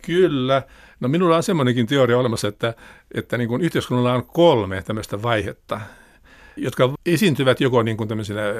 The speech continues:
mm, peräkkäisenä historiassa tai, tai voivat olla siis rinnakkain. Ja ensimmäinen vaihe on tämmöinen arkainen, myyttinen. No, se on se, että ihminen elää tämmöistä niin kuin syklistä aikaa, jossa toistuu vuodenajat, niin kuin me elämme Suomessa, että nyt, nyt koittaa kesä ja päästään kesälomalle ja alkaa tämä, tämä niin kuin tämmöinen myyttinen sykli,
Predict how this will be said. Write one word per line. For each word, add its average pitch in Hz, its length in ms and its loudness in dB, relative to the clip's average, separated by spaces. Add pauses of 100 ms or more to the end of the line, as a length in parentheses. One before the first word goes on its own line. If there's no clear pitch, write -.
(120)
mm, - 440 -14 (140)
peräkkäisenä 156 640 2
historiassa 135 320 -2
tai, 143 200 4
tai 165 260 4
voivat 147 240 0
olla 120 140 2
siis 110 240 -4
rinnakkain. 113 520 -2
Ja 147 160 -6
ensimmäinen 143 400 4
vaihe 113 120 4
on 110 60 -2
tämmöinen 110 320 -4
arkainen, 110 760 2
myyttinen. 113 540 -2 (360)
No, 170 60 -2
se 208 100 2
on 214 80 4
se, 170 80 4
että 160 120 0
ihminen 147 280 4
elää 143 200 6
tämmöistä 117 300 2
niin 127 240 -2
kuin 120 120 0
syklistä 127 580 2
aikaa, 113 400 2
jossa 107 280 -4 (360)
toistuu 127 380 4
vuodenajat, 110 420 2
niin 165 80 0
kuin 160 80 0
me 143 80 2
elämme 117 200 4
Suomessa, 101 420 0
että 107 80 -2
nyt, 131 140 -2
nyt - 200 -4
koittaa 104 320 -2
kesä 160 340 2
ja 123 180 2 (400)
päästään 120 300 0
kesälomalle 117 480 2
ja 131 60 0
alkaa 110 200 2
tämä, 110 260 0 (260)
tämä 104 200 0
niin 104 80 -2
kuin 110 120 -4
tämmöinen 110 220 0
myyttinen 110 360 2
sykli, 92 420 -2